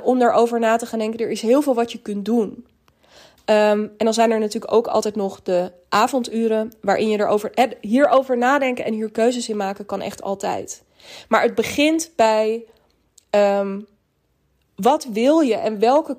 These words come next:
keuzes heb je dan nu te maken hierin? Want, nou ja, en dan val ik in herhaling en laat ik dan vooral ook het even concreet maken, ook aan de hand van, van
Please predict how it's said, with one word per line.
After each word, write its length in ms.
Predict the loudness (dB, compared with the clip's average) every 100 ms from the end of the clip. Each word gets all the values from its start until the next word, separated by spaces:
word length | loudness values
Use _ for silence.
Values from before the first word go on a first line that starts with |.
| 0
keuzes 460 | 2 2 0 -4
heb 160 | -4 -4
je 120 | -4
dan 240 | -2 0 2
nu 300 | 2 2 -2 _ _
te 140 | -4
maken 560 | 0 2 2 0 -10 -12 _
hierin? 640 | -2 -2 0 -2 -4 -14 _ -20 -20 _
Want, 380 | 2 2 2 -8 _ _ _
nou 160 | -2 -2
ja, 100 | -2
en 60 |
dan 100 | -2
val 140 | 0 -2
ik 100 | 0
in 100 | -2
herhaling 460 | 2 2 2 0 -4
en 280 | -2 -2 -2
laat 220 | -2 -2
ik 60 | 0
dan 180 | -4 -2
vooral 280 | 0 2 2
ook 140 | 0
het 100 | -2
even 180 | -4 -2
concreet 400 | -2 2 2 2
maken, 320 | 0 -2 -2
ook 160 | -2 -2
aan 60 |
de 60 | -2
hand 180 | -2 -2
van, 220 | -6 -8 -6
van 400 | -2 -2 -2